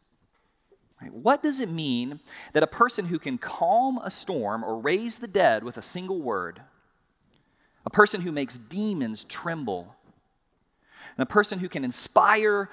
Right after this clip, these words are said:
multitudes with a short sermon and can pass through an angry mob untouched? What does it mean if that person with that much power and that much control willingly goes to their death?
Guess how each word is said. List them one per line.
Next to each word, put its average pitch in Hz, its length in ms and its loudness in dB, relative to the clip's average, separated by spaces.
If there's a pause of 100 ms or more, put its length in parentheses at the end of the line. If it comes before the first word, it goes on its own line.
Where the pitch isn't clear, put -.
(140)
multitudes 143 720 0
with 120 120 -12
a 120 60 -8
short 196 360 2
sermon 120 600 -4 (360)
and 202 260 2
can 147 160 -2
pass 180 400 0
through 165 220 -2
an 123 180 -2
angry 175 400 -6
mob 143 520 2
untouched? 147 840 -4 (3000)
What 214 80 6
does 277 120 0
it 247 100 -4
mean 165 340 -4
if 117 240 -8
that 170 300 4
person 151 400 -6
with 101 140 -8
that 180 280 0
much 185 240 -4
power 120 480 0
and 104 220 -6
that 160 220 2
much 175 260 -6
control 107 760 -4 (280)
willingly 170 520 0
goes 117 380 -4
to 127 100 -14
their 92 140 -6
death? 85 460 -8